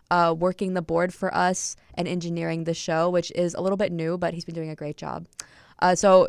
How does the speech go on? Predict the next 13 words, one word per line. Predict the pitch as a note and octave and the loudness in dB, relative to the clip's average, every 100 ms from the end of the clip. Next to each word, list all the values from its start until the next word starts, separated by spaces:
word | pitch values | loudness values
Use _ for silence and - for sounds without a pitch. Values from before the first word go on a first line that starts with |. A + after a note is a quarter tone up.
| - | 2
y'all | G3+ | -2
should | G#3 - | -2 -2
tune | A3 | -2
in, | G3+ F#3+ - | -2 -2 2
uh, | F3+ F3 | 4 4
next | G#3+ - B3 | 2 0 0
week, | A#3+ A3 | 0 0
Monday, | G3 G3 G3 F#3+ F#3 | -2 2 4 4 4
eight | F3 | 0
to | - | -4
nine | F3 E3+ | -4 -4
A | E3+ | -4
M, | F3 F3 F3+ | -2 0 -2